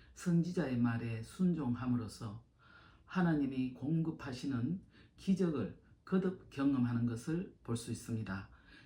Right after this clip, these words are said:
열왕기상 십칠 장에 여호와의 말씀이 엘리야에게 임하여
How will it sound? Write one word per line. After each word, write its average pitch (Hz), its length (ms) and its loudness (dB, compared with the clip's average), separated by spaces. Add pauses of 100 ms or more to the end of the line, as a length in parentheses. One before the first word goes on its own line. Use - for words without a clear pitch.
(120)
열왕기상 143 800 2
십칠 - 540 -6
장에 117 560 -2 (480)
여호와의 175 520 4
말씀이 113 800 0 (320)
엘리야에게 156 880 2
임하여 117 460 0